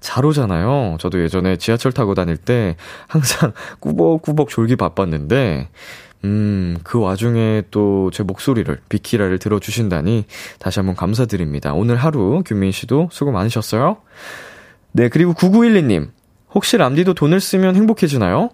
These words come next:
저 오늘 예쁜 후디랑 청바지를 샀는데 지금 너무 행복해요." 음, 돈을 써서 행복하다기보다 이제 우리 구구일이 님 이제 원하는, 내가 원하는 것이 충족이 됐기 때문에 행복한 거겠죠?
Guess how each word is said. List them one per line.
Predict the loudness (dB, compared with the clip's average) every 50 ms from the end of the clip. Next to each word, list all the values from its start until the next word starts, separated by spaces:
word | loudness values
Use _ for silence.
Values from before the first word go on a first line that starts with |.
| _ _ -4
저 | 0 0
오늘 | 2 4 4 2 2 2 0 0
예쁜 | -2 0 0 0 0 0
후디랑 | 0 0 2 2 4 4 2 2
청바지를 | 2 2 4 4 4 2 2 2 2
샀는데 | 0 0 0 0 0 2 2 2 2 0 -2
지금 | -6 -6 -4 -2 -2 0
너무 | 0 0 2 2 4 4
행복해요." | 4 4 2 2 0 -2 -2 -2 -2 -4 -10 _ _ _ _ _ _ -20 -20 -20 -20 -20 -20 -20 -20 -20 -20 -20 -20 -20 _ _ _ _ -4
음, | -2 0 2 2 2 2 2 2 2 2 2 2 2 2 0 0 0 0 0 0 0 0 0 -2 -2 -4 _ _ -20 -20 -20 _
돈을 | -2 0 2 4 4 4 4 4 2
써서 | 2 2 2 4 4 4 4
행복하다기보다 | 4 4 4 2 2 0 0 2 2 2 2 2 0 0 2 2 2 2 2 2 0 -2 -4 -6 -10 _ _ _ _ _ _ _
이제 | -2 0 2 2
우리 | 2 2 2 0
구구일이 | -2 -2 -2 0 2 4 4 4 4 4 4
님 | 4 4 4 4 4 2 2 2
이제 | 2 0 0 0 0 2 2 2 2 2 2 2 0 0 -2 -6 -8 -10 -10 -10 -10 -12 -14 -16 -20 _ _ _ 0
원하는, | 2 2 4 4 4 4 4 4 2 2 2 0 -2 -2 0
내가 | 0 2 2 2
원하는 | 2 2 2 2 2 2 2 2 2 2
것이 | 2 0 0 -2 -6
충족이 | -4 -2 -2 0 0 0 0
됐기 | 0 -2 -2 -2 -2 -2
때문에 | 0 0 2 2 4 4 4
행복한 | 4 2 2 0 0 -2 -2
거겠죠? | 0 0 -2 -4 -4 -2 0 0 0